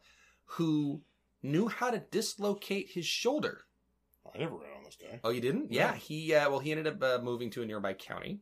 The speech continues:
Speaker 2: Right.
Speaker 1: So he's out of our hair now, or at least that, though, that's where he's going now.
Speaker 2: Right.
Speaker 1: Uh, yeah, what he would do is he'd go to skate parks, and he would dislocate his shoulder and call nine one one.
Speaker 2: Wow.
Speaker 1: And he would sit there, and of course you'd
Speaker 2: And
Speaker 1: give, you'd give a dislocated
Speaker 2: Well,
Speaker 1: fentanyl.
Speaker 2: well,
Speaker 1: Of
Speaker 2: that,
Speaker 1: course you would.
Speaker 2: well, that, and the thing is, is that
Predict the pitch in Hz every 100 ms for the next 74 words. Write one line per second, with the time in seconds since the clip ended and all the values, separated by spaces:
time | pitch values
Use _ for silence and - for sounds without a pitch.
0 | - 87 87 - 98 95 92 95 101 -
1 | 98 85 80 101 127 123 120 113 - 101
2 | 104 95 92 92 95 92 87 95 82 82
3 | 90 95 98 101 95 - _ 110 110 107
4 | 135 233 156 85 - 127 123 147 127 175
5 | 151 127 117 110 - 247 349 - 110 -
6 | - - _ _ _ _ _ - 120 135
7 | 123 104 - 127 123 120 - 95 95 127
8 | - 101 101 107 127 139 247 - - _
9 | _ _ _ _ _ 80 76 80 - _
10 | 117 - 127 - 117 131 139 143 320 359
11 | 180 170 165 135 180 208 190 160 143 -
12 | 120 120 101 320 107 131 190 214 254 403
13 | 339 165 117 90 73 220 233 247 190 180
14 | 185 190 220 180 143 135 127